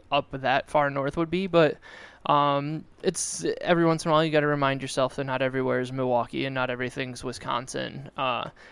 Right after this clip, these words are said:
where they're, like, dead set on it being nineteen ninety-six all over again.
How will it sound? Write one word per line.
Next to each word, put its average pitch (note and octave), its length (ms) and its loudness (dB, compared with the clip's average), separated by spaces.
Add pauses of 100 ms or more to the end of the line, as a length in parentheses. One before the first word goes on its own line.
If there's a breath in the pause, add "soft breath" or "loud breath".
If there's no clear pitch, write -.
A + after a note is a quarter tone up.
(300 loud breath)
where D3+ 280 6
they're, C#3 220 2
like, C3 280 0
dead C#3 200 2
set C3 260 0
on B2 160 -2
it A#2+ 100 -6
being B2+ 220 -4
nineteen B2+ 340 -6
ninety-six B2 540 -6
all A#2+ 160 0
over G#2+ 220 -6
again. B2+ 380 -6